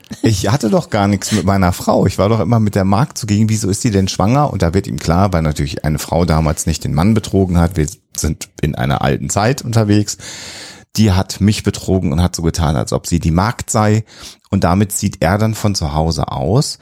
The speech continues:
Und ein großes Problem in dieser Konstellation, wie sie beschrieben wird in The History of Pirates, ist die Tatsache, dass er von seiner Mutter finanziell abhängig ist, weil das so gut gar nicht läuft mit der Juristerei. Und das große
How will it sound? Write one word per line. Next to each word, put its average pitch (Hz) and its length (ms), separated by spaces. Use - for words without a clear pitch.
Und 120 140
ein 120 120
großes 190 340
Problem 143 480
in 101 140
dieser 92 200
Konstellation, 85 760
wie 95 80
sie 82 100
beschrieben 95 440
wird 90 180
in 87 360
The 85 80
History 85 380
of - 140
Pirates, 120 580
ist - 180
die 101 60
Tatsache, 107 400
dass 110 160
er - 140
von 104 140
seiner 95 260
Mutter 107 320
finanziell 101 680
abhängig 85 540
ist, - 220
weil 90 120
das 80 120
so 92 140
gut 95 240
gar 82 180
nicht 82 160
läuft 101 220
mit 85 140
der 76 120
Juristerei. 71 680
Und 87 200
das 80 200
große 113 600